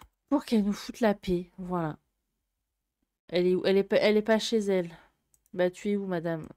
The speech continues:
Bah, t'as intérêt à être chez toi, hein, je te le dis. Ah bah tiens, quand on parle du loup. Elle est là, on va plus de choix. Comment on va faire pour lui offrir un cadeau ? Affection.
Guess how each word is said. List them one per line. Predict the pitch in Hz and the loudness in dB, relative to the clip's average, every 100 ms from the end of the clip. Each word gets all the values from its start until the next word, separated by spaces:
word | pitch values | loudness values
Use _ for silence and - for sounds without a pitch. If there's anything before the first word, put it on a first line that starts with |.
| _ _ _ _ _ _ 175 | _ _ _ _ _ _ -20
Bah, | 175 | -8
t'as | 185 | -6
intérêt | 185 202 214 | -2 -2 2
à | 220 | 2
être | 208 | 0
chez | - 220 | -2 -4
toi, | - 233 | -2 0
hein, | 175 | 0
je | 170 | -4
te | - | -4
le | 202 | -6
dis. | 196 180 180 _ _ _ _ _ _ _ - - - - | -6 -10 -12 _ _ _ _ _ _ _ -8 -4 -4 0
Ah | 220 | 0
bah | 196 196 | 2 0
tiens, | - 214 | 0 -2
quand | 208 175 | -2 -2
on | 160 | 0
parle | 180 170 | 0 0
du | 175 180 | 0 -6
loup. | 180 - - - - - - _ - | -6 -14 -20 -20 -20 -20 -20 _ -4
Elle | 214 220 | 0 4
est | 226 | 4
là, | 208 202 - | 4 2 0
on | 190 | -4
va | 190 196 - - | 0 0 0 -8
plus | - 220 | -12 -6
de | 220 226 | -2 -2
choix. | - - 214 208 208 202 - | -4 -6 -2 0 0 -4 -8
Comment | - 208 226 | -6 -2 0
on | |
va | 220 202 | 0 0
faire | - 226 | 0 -2
pour | - - | -2 -12
lui | 196 202 196 | -8 -4 -4
offrir | 208 226 | -4 -4
un | 214 180 | -6 -4
cadeau ? | 214 196 196 | -4 -2 -2
Affection. | - 202 214 208 - 214 233 | -4 -4 -4 -6 -8 -6 -6